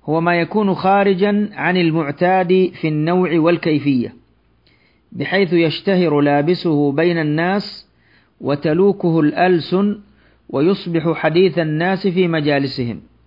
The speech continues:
ولباس الشهرة ليس له كيفية معينة ولا صفة معينة،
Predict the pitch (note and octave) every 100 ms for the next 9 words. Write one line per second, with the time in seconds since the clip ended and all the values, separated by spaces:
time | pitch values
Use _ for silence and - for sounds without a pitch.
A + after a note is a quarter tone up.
0 | _ _ _ _ _ _ _ _ _ _
1 | _ _ _ _ _ _ _ _ - D3
2 | D#3+ B3 A3+ G#3 - G#3 D#3+ D3+ D3+ -
3 | _ _ _ _ _ _ F#3+ G#3+ A3 A3
4 | G#3 G3+ F3+ D#3+ G#3 F#3 F3+ E3 D#3+ D3+
5 | D#3 E3+ C3+ - - C#3 D3+ D3 F#3+ F3
6 | F3 E3+ F3 E3+ F#3 C#3 A2